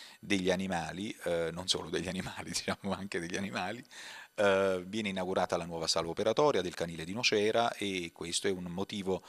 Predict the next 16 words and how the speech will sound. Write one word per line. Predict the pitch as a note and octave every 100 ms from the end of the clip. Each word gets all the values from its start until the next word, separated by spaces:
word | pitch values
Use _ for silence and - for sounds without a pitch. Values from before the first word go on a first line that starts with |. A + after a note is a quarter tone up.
| - - -
di | - F2+
vanto, | G2 G#2 C3 C#3 C#3 C#3+ - G2
di | F#2 F#2
orgoglio | F2+ E2+ F2 F2+ G#2+ A#2 A2
e | G#2+ F2
anche | E2+ F2 F2+
di | F2+
soddisfazione | - F#2+ F#2+ G2 - F2 E2
morale, | E2 D#2+ D#2 A2
vista | F2+ D#2+ - E2
l'attenzione | - G#2 F#2+ E2+ E2
che | -
noi | E2+ E2+
abbiamo | D#2 D#2 D#2 D#2+
nei | D#2+
confronti, | - E2 F2+ E2 E2 E2